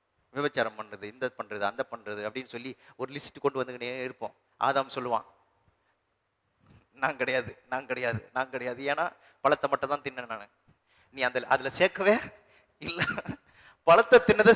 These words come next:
சரியா முதல். ஏன்னா நான் அதுக்கு தான் செஞ்சேன், நீ என்னென்னவோ செஞ்சு லிஸ்ட் போட்டு வச்சிருக்க,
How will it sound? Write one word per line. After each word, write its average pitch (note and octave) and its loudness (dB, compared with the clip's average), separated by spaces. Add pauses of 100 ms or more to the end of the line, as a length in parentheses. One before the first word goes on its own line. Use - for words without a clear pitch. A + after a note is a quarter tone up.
சரியா F3+ 8
முதல். D#3 4 (1300)
ஏன்னா G3+ 6 (180)
நான் F#3+ 10
அதுக்கு G3 2
தான் A#3 4
செஞ்சேன், C3+ -2
நீ G#3+ 0 (160)
என்னென்னவோ B3 2
செஞ்சு G#3+ -2 (880)
லிஸ்ட் A#3 -4
போட்டு G3+ 4
வச்சிருக்க, F3 -2